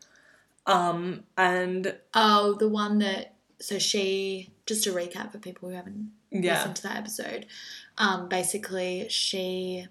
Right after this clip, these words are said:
Speaker 2: um, had been through some really rough times and she felt that her boyfriend was being really selfish in that
Speaker 1: Yeah.
Speaker 2: he would always only really speak about his problems and wouldn't, like,
Speaker 1: Yeah.
Speaker 2: really w-, wasn't really supporting her and stuff.
Speaker 1: Yeah.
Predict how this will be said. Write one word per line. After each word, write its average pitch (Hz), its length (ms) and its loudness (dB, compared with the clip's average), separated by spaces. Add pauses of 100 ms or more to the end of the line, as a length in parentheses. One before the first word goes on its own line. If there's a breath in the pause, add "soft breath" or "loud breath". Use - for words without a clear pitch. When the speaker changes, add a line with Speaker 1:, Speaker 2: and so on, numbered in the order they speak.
(440)
Speaker 2:
um, 185 260 -4
had 185 200 -4
been 190 220 -2
through 190 220 -4
some 185 280 -6
really 185 240 -8
rough 190 340 -10
times 214 680 -6 (400 loud breath)
and 185 340 -4
she 202 160 -2
felt 202 200 -8
that 190 120 -6
her 175 120 -6
boyfriend 180 500 -10
was 175 160 -10
being 180 160 -10
really 175 200 -12
selfish 190 880 -10
in 175 80 0
that 170 60 2
Speaker 1:
Yeah. 160 260 2
Speaker 2:
he - 80 -4
would - 80 -6
always 196 360 -12
only 185 200 -6
really 175 340 -8 (360 loud breath)
speak 214 240 6
about 214 200 -2
his 190 220 -4
problems 180 640 -6
and 185 140 -10
wouldn't, 185 200 -2
like, 180 80 4
Speaker 1:
Yeah. 175 420 -2
Speaker 2:
really 208 180 6
w-, 208 180 -2
wasn't 196 300 -6
really 190 160 -8
supporting 180 520 -10
her 196 180 -12
and 214 180 -2
stuff. 220 340 -12 (300)
Speaker 1:
Yeah. 185 260 2